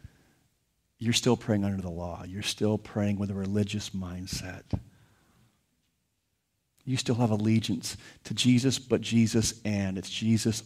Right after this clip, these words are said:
only, remember? Remember Martin Luther said, "Jesus only." It's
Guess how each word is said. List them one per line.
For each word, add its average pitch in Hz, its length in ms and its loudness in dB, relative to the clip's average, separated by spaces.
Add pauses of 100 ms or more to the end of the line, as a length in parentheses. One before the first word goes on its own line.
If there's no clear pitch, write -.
(100)
only, 107 580 0 (180)
remember? 101 380 -4 (520)
Remember 113 200 2
Martin 117 180 6
Luther 123 160 0
said, 113 200 2
"Jesus 110 500 2 (160)
only." - 720 -10 (1400)
It's 117 180 2